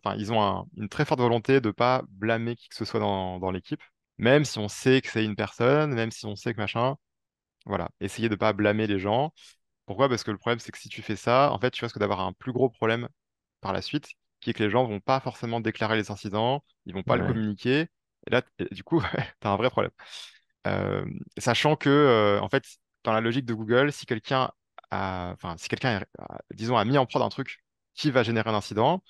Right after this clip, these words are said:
Speaker 1: en fait, on pourrait, on pourrait aussi dire, « Ah, mais pourquoi c'est pas de la faute du tech lead qui a pas fait la bonne review qu'il fallait ? Ou alors, pourquoi ça pourrait pas être de la faute du chef de projet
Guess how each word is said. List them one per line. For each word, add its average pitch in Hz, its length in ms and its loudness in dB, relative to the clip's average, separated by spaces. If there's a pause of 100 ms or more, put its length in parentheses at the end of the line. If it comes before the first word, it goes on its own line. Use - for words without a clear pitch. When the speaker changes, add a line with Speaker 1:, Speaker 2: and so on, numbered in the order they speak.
(160)
Speaker 1:
en 98 120 -2
fait, - 180 0
on 117 60 -4
pourrait, 156 400 0
on 110 80 -8
pourrait 135 200 -2
aussi 135 220 -4
dire, « 135 280 -2 (260)
Ah, 190 100 0
mais 127 140 2
pourquoi 156 220 -2
c'est 139 120 -4
pas 139 120 0
de 120 40 -6
la 120 80 2
faute 147 160 -8
du 120 140 -12
tech - 180 0
lead 190 160 0
qui - 140 -2
a - 60 2
pas 143 120 0
fait - 120 -2
la 131 80 4
bonne 123 160 0
review 123 280 -4
qu'il 131 140 -10
fallait ? 143 400 2
Ou 123 140 0
alors, 131 360 2 (400)
pourquoi 165 220 -2
ça 131 140 -4
pourrait 120 240 0
pas 139 140 2
être 123 60 -6
de 117 60 0
la 113 100 4
faute 139 160 -10
du 120 60 -10
chef 120 140 -2
de 127 80 2
projet 139 440 -2